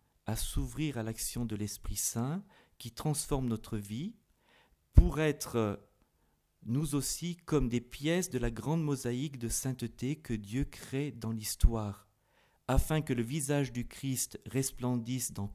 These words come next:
tout son éclat. N'ayez pas peur de tendre vers le haut, vers les sommets de Dieu. N'ayez pas peur que Dieu nous demande trop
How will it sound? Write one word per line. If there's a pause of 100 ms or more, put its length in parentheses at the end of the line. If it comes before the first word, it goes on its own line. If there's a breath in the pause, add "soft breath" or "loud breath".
tout
son
éclat. (600 loud breath)
N'ayez
pas
peur
de
tendre
vers
le
haut, (240 loud breath)
vers
les
sommets
de
Dieu. (280 loud breath)
N'ayez
pas
peur
que
Dieu (400 loud breath)
nous
demande
trop